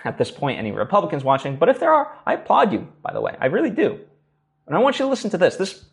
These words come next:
this is my perspective, of course. So it's not the perspective, but it is my perspective. Okay,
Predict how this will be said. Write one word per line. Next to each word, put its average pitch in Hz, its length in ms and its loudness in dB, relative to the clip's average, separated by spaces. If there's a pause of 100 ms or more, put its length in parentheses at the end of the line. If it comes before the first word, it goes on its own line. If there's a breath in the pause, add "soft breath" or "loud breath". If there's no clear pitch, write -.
(160)
this 160 120 -4
is - 40 -6
my 196 120 2
perspective, 113 480 -4
of - 140 -20
course. - 380 0 (440 loud breath)
So - 60 -4
it's 117 100 -6
not 135 380 0
the 175 160 2
perspective, - 680 -4
but - 140 2
it 190 60 -4
is 202 40 -4
my 165 140 2
perspective. - 540 -8 (1000 loud breath)
Okay, 202 460 0